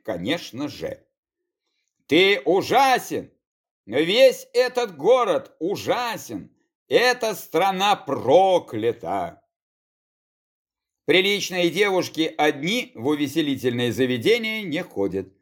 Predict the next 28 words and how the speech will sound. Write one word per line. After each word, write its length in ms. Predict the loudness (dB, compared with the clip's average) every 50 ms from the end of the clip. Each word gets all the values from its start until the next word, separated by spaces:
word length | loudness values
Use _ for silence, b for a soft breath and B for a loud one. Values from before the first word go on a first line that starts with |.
| _ _ _ _
Неприличные 920 | -2 2 2 2 2 2 0 0 0 0 -2 -2 -4 -6 -8 -8 -6 -8 -8
тем 380 | -4 -2 -2 -2 -2 -2 0
более. 500 | 2 4 4 4 2 0 -2 -6 -10 _ _ _ _ _ -2
Такие 500 | 0 0 0 -2 -4 -6 -6 -4 -4 -4
платить 480 | -2 0 0 0 0 -2 -4 -4 -2
за 140 | -2 -2 -2
себя 320 | -2 -2 0 0 0 0
не 180 | 0 -2 -2 0
любят. 540 | 0 0 0 0 2 2 0 0 -2 -10 _ _ _ _ _ _ _ _ _ _ _ _ _ _ _ _ -2
Танцев 580 | 2 2 2 2 0 0 2 2 2 2 2
буйных 520 | 0 0 0 0 0 -4 -6 -6 -8 -10 -10 -10
и 120 | -8 -6
прочих 480 | -2 0 0 0 0 0 -2 -4 -2 -2
дискотек 720 | -4 -4 0 0 0 2 2 2 2 2 0 0 -4 _ _ _
в 240 | -2 0 2 4 6
эту 360 | 6 4 4 2 0 -2 -2
реальность 540 | 2 4 4 4 4 2 0 -2 -4 -6 -4
для 200 | -2 -2 -2 0
молодежи 500 | 0 -2 -2 -2 -2 -2 -4 -4 -4 -6
еще 300 | -10 -12 -6 -4 -2 -2
не 340 | -2 -2 -4 -2 0 0 0
завезли. 720 | 0 0 -2 -2 -2 -2 0 2 2 2 2 -2 -6 -20 _ _ _ _ _ _
Так 260 | 0 2 4 4 2 0
что 180 | -4 -4 -4
место 380 | -2 -2 0 0 0 0 -2 -2
досуга 480 | 0 0 -2 -2 -2 -4 -2 0 0
моего 320 | 0 0 0 0 0 0 0
вечернего 840 | 0 0 -4 -4 -2 -2 0 0 0 0 2 2 2 2 2 -2